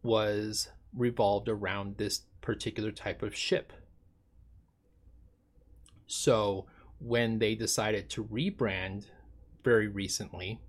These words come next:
I think it was, like, within the last year, they decided to go back to that particular look. So if you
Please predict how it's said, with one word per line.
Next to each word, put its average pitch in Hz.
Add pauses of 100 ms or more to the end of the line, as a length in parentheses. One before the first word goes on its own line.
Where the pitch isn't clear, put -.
(580)
I -
think 104
it 104
was, 95
like, 95
within 98
the 98
last 95
year, 101 (1600)
they 120
decided 107
to 101
go 101
back 101
to 92 (480)
that 104
particular 98
look. 92 (160)
So 107
if -
you 101